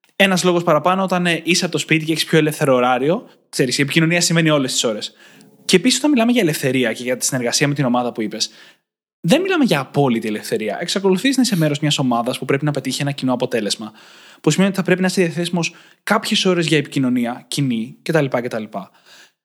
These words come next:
Αλλά όταν δεν είναι πολύ αυστηρό, αυτό είναι πάρα πολύ εύκολο. Και εγώ δουλεύω σε μια εταιρεία που είναι όλοι διασκορπισμένοι σε ολόκληρο τον κόσμο. Έχουμε άτομα στην Αμερική, στην Ευρώπη,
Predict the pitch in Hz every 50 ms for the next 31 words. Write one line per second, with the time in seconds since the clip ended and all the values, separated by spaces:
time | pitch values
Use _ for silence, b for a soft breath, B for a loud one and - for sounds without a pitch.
0 | _ _ _ - 160 175 170 165 160 156 151 147 139 - - _ _ - - _
1 | _ _ - 190 196 - 247 247 220 156 170 190 208 220 226 226 - 160 160 170
2 | 170 - - 151 127 113 - - 175 190 185 165 165 170 165 170 156 131 113 104
3 | - - - 113 - - - _ _ _ _ _ b b b b b b - 151
4 | 147 165 165 160 160 160 156 - 160 165 160 - 151 147 160 156 151 - 151 151
5 | 156 156 156 165 160 170 170 - 165 151 147 143 - 165 151 156 156 - 165 147
6 | 151 147 156 165 151 156 143 139 139 135 135 - 147 143 139 135 131 - 143 135
7 | - 156 160 160 - 180 175 170 175 170 160 160 - 139 135 139 143 B B B
8 | B B B B _ _ _ - - - - - 160 160 160 160 165 147 - 165
9 | 151 147 147 139 131 131 - 143 139 127 - -